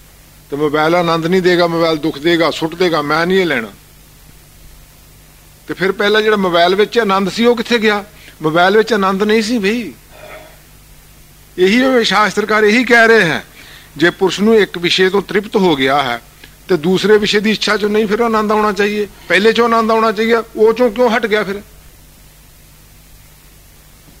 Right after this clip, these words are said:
ਇਹਦਾ ਅਰਥ ਹੈ ਪਦਾਰਥਾਂ ਦੇ ਵਿੱਚ ਆਨੰਦ ਨਹੀਂ ਹੈ, ਠੀਕ ਹੈ ਨਾ?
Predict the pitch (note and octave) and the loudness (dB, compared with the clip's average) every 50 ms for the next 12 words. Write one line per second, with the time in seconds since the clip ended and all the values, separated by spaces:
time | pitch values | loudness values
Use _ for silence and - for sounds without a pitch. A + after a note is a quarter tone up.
0 | - - - - - - - - C#3 D3 E3+ D#3 C#3 B2+ B2 - C#3+ D#3+ G#3 B3 | -20 -20 -20 -20 -20 -20 -12 -6 -4 -2 -2 -2 -2 -4 -6 -8 -6 -4 -2 -4
1 | B3 A#3+ - - - E3 D3 C#3+ C3+ B2 - - C3 C3 C3+ C#3 C#3 C3 - E3 | -4 -6 -12 -16 -14 -6 -4 -4 -4 -4 -6 -10 -14 -12 -8 -8 -8 -8 -8 -12
2 | B2+ C3 B2 A#2 A2+ G#2 G#2 G#2 A#2 D3 E3 D3+ C3+ G#2+ - - B2 B2 C3 E3+ | -12 -12 -12 -14 -14 -14 -12 -8 -6 -4 -4 -4 -6 -8 -10 -10 -8 -6 -4 -2
3 | A3+ C4+ A3+ | 0 0 -2